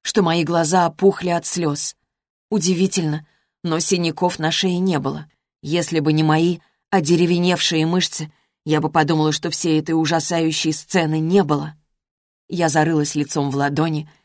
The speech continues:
и застонала. После того, что случилось вчера вечером, мне оставалось лишь одно — уйти. Я это отлично знала. И все же я была скована страхом.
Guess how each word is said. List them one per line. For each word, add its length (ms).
и 100
застонала. 680
После 260
того, 260
что 160
случилось 580
вчера 320
вечером, 560
мне 220
оставалось 540
лишь 240
одно — 480
уйти. 480
Я 240
это 300
отлично 560
знала. 400
И 100
все 260
же 120
я 200
была 260
скована 500
страхом. 600